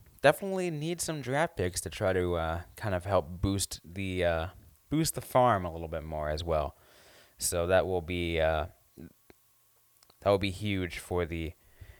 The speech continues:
uh, for the Coyotes to do something like that. You know, that will also help, you know, with some, with some, uh, cap space in the future, 'cause right now carrying a contract at five point, uh,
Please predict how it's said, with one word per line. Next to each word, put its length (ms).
uh, 180
for 160
the 80
Coyotes 460
to 80
do 100
something 200
like 160
that. 400
You 80
know, 160
that 200
will 300
also 280
help, 340
you 100
know, 260
with 160
some, 220
with 180
some, 340
uh, 200
cap 280
space 260
in 80
the 60
future, 440
'cause 400
right 180
now 180
carrying 420
a 240
contract 560
at 200
five 340
point, 420
uh, 420